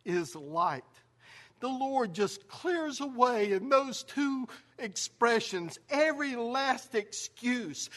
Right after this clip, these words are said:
as he holds his gracious invitation before us. So what does coming to Christ involve? It means coming to him as our rest, coming to him as our ruler,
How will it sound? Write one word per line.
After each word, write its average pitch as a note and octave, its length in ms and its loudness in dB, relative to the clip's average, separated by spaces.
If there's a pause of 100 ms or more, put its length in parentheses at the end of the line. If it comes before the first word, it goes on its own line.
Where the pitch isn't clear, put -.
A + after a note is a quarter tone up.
(160)
as A#3+ 220 4
he A#3+ 160 -2
holds C#4 640 0
his G#3+ 240 -2
gracious B3+ 800 0
invitation G#3+ 1000 -2 (320)
before F3 600 -4
us. - 280 -16 (600)
So G#3 180 6
what C4 300 8
does G3+ 320 0
coming B3 460 -4
to G3+ 120 -8
Christ G#3 640 -2
involve? D#3+ 720 -2 (360)
It A3+ 140 4
means G#3+ 360 -2
coming C4 480 -4
to G#3 100 0
him G#3+ 380 -2 (260)
as F#3+ 220 2
our E3+ 240 6
rest, D#3 640 -4 (320)
coming B3+ 480 -2
to G#3+ 140 0
him A3 480 -4
as G3 240 0
our F3 240 4
ruler, E3 580 0